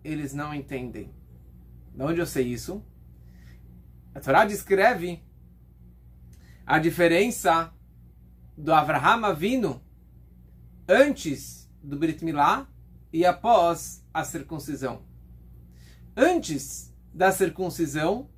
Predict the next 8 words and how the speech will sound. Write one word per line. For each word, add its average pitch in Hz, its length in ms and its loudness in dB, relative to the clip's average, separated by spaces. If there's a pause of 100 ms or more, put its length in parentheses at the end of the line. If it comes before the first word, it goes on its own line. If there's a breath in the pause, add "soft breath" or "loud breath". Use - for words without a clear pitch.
(1300 soft breath)
Avraham 170 520 6
Avinu, 220 680 -2 (640)
ele 180 240 0
falava 214 480 4
com 190 220 -2
Deus, 170 840 -2 (800)
digamos 170 640 0
que 196 560 -4